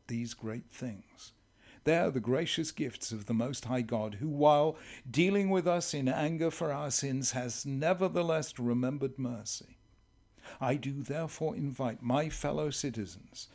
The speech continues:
in every part of the United States to set apart and observe the last Thursday of November next as a day of thanksgiving and praise to our beneficent Father who dwelleth in the heavens. And I recommend to them that while offering up the ascriptions justly due to him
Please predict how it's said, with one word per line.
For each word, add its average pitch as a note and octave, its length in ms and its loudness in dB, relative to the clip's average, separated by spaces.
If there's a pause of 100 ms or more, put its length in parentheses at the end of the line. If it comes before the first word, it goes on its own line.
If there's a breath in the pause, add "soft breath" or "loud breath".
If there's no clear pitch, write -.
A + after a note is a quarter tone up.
(200 loud breath)
in C#3+ 100 2
every E3+ 240 8
part G3 360 6
of F#3+ 100 6
the D#3 80 2
United D3 540 4
States D3+ 420 2
to C#3 160 0
set F3+ 240 2
apart E3 400 6
and B2 140 4
observe D3 560 2 (320 loud breath)
the E3 100 12
last E3+ 400 8
Thursday E3+ 400 4
of A2 140 2
November C#3 500 4
next C#3+ 380 0
as A2+ 160 2
a A2+ 80 2
day C3+ 260 2
of D3 140 -2
thanksgiving D3 680 -2
and A#2+ 180 2
praise D#3 360 2
to A#2+ 160 2
our B2 160 4
beneficent D#3 760 -2
Father D#3+ 400 4 (220 loud breath)
who D#3 160 2
dwelleth D3 560 4
in D3 140 -2
the C3 120 0
heavens. G#2+ 500 -2 (240 loud breath)
And D#3 120 6
I D#3 100 8
recommend G3 600 8
to B2 100 -2
them A2+ 220 -4
that F#3 160 8
while E3 300 6
offering F#3+ 500 4
up - 220 6
the D#3 100 4
ascriptions E3 720 0
justly F3 440 4
due F3 220 -2
to C#3 180 -2
him A#2 160 4